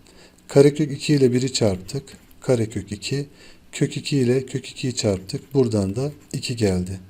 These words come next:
Burada yine karekökler birbirini götürüyor. İki ile ikinin toplamından da dört gelir.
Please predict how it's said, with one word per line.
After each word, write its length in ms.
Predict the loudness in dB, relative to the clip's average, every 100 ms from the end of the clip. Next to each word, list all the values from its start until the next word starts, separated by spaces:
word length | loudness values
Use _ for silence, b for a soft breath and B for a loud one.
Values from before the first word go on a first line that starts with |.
| b b b b
Burada 400 | -2 2 4 4 2
yine 320 | 0 0 0 0
karekökler 640 | 2 2 0 0 0 2
birbirini 340 | 2 0 -2
götürüyor. 600 | -2 -4 -4 -2 -2 -4 -10 b b -12
İki 260 | -8 -2
ile 140 | 2 2
ikinin 300 | 0 -4 -4
toplamından 760 | -2 -2 -2 -2 -2 -2 -4
da 280 | -4 -6 -2
dört 260 | 0 0 -4
gelir. 400 | -10 -10 -14